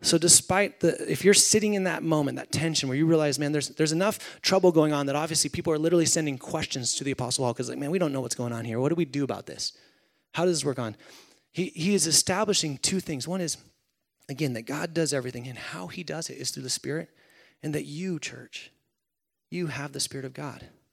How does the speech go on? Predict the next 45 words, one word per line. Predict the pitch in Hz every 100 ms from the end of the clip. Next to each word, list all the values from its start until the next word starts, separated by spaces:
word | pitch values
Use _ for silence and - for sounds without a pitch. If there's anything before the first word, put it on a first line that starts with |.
| _ _ _ _ _ _ _ _ _ _ _ _ -
You | 147
may | 190
not | 180 - _ _
be | 151 170
fully | - 175 165
mature. | 151 - 151
We're | 139
gonna | 135
talk | 147 143
about | 147 143
that | 151 131 - -
next | 151 165 - 127
week. | 113 - - _ _ _ _ _
But | 135
you | 151 180
have | - - 175 165 156 139 - _
the | 135
Spirit | - 147 135
of | 131
God. | 151 139
And | 120
that's | 147
what | 160
he's |
saying, | - 143
saying, | 139 131 -
"Look, | 143 -
church, | - 139
you, | 156 127 -
you | 135
have | - 190
it. | 110 - _ _ _ _
You | 175
have | 165 151 214
the | 165
Holy | 127
Spirit." | 113 - - - - _ _ _ _ _ _ _ _
And | 170 175
you, | 190
you, | 170 175
it's | 185 175
not | 208
something | 220 202 202 185
that | 170
you, | 165 180